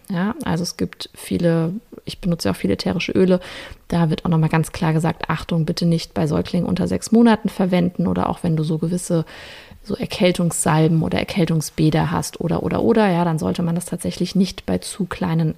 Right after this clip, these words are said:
Kindern, äh, machen, weil es einfach wohl dann mit den Lungen irgendwie was zu tun hat. Und, ähm, ja, ich wusste das jetzt halt eben. Meine Tochter ist zwar jetzt schon über fünf, aber konnte mich noch daran erinnern, dass das Thema war. Ich persönlich liebe Eukalyptus, also, boah, das ist so ein Geruch,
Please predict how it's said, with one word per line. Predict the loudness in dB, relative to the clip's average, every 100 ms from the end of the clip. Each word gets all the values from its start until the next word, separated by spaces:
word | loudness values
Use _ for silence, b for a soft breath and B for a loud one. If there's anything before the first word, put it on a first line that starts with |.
| -6
Kindern, | -4 -2 -2 -4
äh, | -4 -2
machen, | -2 0 -2 -2 B B B B
weil | -2 -2
es | 0
einfach | -2 -4 -6 -12 -16 -18 -18 -12
wohl | -4 0
dann | 2 2
mit | 2
den | 2
Lungen | 4 6 6
irgendwie | 4 4
was | 2 -2
zu | -8
tun | 0 2
hat. | 2 0 B B -16 B _
Und, | 0 2 2 -2
ähm, | -2 0 -2 -6 -8
ja, | -2 0
ich | 0 0
wusste | -2 0 0
das | 0
jetzt | -2 -2
halt | -4 -2
eben. | 0 0 2
Meine | 0 -2
Tochter | -4 -6 -4 -2
ist | -4 -6
zwar | -6
jetzt | -8 -8
schon | -8
über | -6 -6
fünf, | -2 2 2 0
aber | -2
konnte | -2 -2 -2
mich | -4
noch | -4
daran | -6 -4 -2 -2
erinnern, | 2 2 2
dass | -2
das | -6 -6
Thema | 0 2 2
war. | 2 0 -2 -14 _ _ _ _ -4
Ich | -2 0
persönlich | 0 2 2 2
liebe | 2 2
Eukalyptus, | 0 0 0 0 0 -2 -2 -4
also, | -4 -4 -6
boah, | -6 -6 -6 B B B B
das |
ist | -12 -6
so | 0
ein | 0
Geruch, | 2 2 0 -2